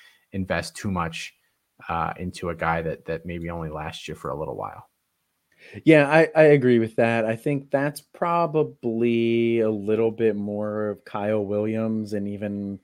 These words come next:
Speaker 2: um, Carlos Henderson a little bit, although Henderson would be more of a, or, uh, Hernandez.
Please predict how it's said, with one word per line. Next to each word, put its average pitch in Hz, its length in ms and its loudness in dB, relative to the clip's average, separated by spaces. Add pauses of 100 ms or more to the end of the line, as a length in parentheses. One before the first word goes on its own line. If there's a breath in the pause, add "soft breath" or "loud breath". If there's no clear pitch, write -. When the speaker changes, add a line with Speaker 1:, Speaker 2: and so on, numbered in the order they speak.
(360)
Speaker 2:
um, 101 340 -2
Carlos 107 340 0
Henderson 123 580 -4
a 123 40 -2
little 127 280 0
bit, 131 240 4
although 104 380 2 (240)
Henderson 107 360 -6
would 98 60 -6
be 98 80 -8
more 95 160 -8
of 87 80 -14
a, 80 40 -14
or, 92 260 -6 (100)
uh, - 760 -18
Hernandez. 107 540 -2